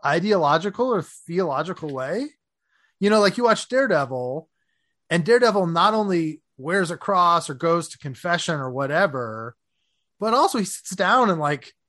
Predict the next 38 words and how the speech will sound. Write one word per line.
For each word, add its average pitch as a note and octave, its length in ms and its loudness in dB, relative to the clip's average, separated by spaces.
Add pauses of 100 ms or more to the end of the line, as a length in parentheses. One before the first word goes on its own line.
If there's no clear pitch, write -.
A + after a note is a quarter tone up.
(260)
seriously A3 500 -2
talks F#3+ 420 0
to E3+ 80 -2
Father E3 340 0
Lantom D3+ 580 -6
about C3+ 380 -2
the C3+ 100 -6
existence D#3+ 520 -4
of D3 120 -4
evil D3+ 480 -4
and G#2+ 220 -16 (320)
what D3 280 0
he E3 120 -2
thinks F3+ 340 0
about D#3 440 0 (120)
the C3+ 140 -8
devil D3 500 -2
and A2 120 -14
does A#2 160 -12
the C#3 80 -8
devil D3+ 320 0
exist? E3 520 -2
And, C#3+ 80 -8
like, C#3 200 -8 (180)
you G3 140 4
know, G3+ 120 8
like, F#3 200 4
there's E3+ 200 0
all F3+ 240 2
these E3+ 540 -4 (260)
philosophical F3 880 2
and D3 160 -2
theological D3 840 -4
themes E3 560 -2
that D#3+ 80 -2
are C#3 80 -4
tied C#3 320 -2
in F#3 400 -6